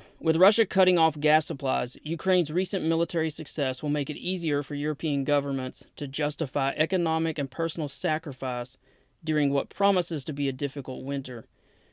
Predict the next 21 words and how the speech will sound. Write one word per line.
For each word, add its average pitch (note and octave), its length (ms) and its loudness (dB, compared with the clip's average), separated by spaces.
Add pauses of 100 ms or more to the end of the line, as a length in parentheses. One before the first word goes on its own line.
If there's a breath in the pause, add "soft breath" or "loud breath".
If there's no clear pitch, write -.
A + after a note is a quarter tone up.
Ukraine's F3+ 460 2
counteroffensive D3+ 840 0
is C3+ 120 -4
having D3 320 2
a C3 60 -2
powerful F#3 520 2
impact D3 480 0
on C3+ 140 -2
Russian C#3+ 300 -2
politics D3 580 -2
as C3 160 -8
well. C3+ 340 -2 (600 soft breath)
Putin, F3 420 4
facing D3 340 2
growing C#3 300 2
criticism F3+ 640 0
from D3 160 -4
conservative D#3+ 680 0
national D#3+ 460 -2
forces D3+ 640 -6
at C#3 140 -4